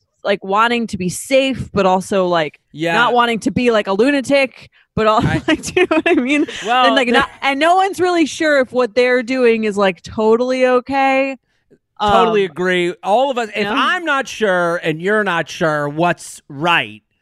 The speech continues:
Speaker 2: then
Speaker 1: <laughs> Right.
Speaker 2: I, again, my theory of everyone's ten percent away from each other stands.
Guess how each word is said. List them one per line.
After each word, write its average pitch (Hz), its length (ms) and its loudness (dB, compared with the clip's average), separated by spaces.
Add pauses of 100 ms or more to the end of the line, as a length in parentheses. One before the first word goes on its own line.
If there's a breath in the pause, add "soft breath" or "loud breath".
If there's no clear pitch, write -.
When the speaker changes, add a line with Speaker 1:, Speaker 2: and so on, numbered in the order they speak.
(360)
Speaker 2:
then 185 300 0
Speaker 1:
<laughs> 254 160 2
Right. 175 180 0
Speaker 2:
I, 190 80 0
again, 170 540 -2
my 170 240 0
theory 202 480 -2
of 170 100 0
everyone's 175 480 -2
ten 175 220 -2
percent 170 300 -2
away 165 240 0
from 160 160 -8
each 156 160 -4
other 151 200 0
stands. 139 600 -4